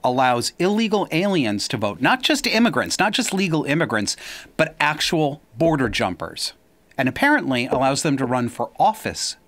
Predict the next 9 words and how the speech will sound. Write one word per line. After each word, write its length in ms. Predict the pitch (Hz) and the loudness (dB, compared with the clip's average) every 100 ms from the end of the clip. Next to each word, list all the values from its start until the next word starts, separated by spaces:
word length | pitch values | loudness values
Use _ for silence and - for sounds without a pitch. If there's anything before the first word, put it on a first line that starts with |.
| _ _ | _ _
too. 360 | - 185 107 - _ _ _ _ _ _ _ _ - _ _ - _ _ _ _ _ _ - - - | -2 0 0 -4 _ _ _ _ _ _ _ _ -20 _ _ -20 _ _ _ _ _ _ -12 -12 -4
You 60 | 233 | 0
know, 140 | 233 233 | 0 0
it's, 160 | 202 - _ _ - _ - _ _ - _ _ - - | -2 -4 _ _ -20 _ -20 _ _ -20 _ _ -10 -4
it's 140 | 170 | -2
already 320 | - 226 277 294 | 2 4 4 4
beyond 400 | 247 156 143 135 | 4 4 4 0
the 40 | |
pale 440 | - 127 87 - | -2 -4 -4 -10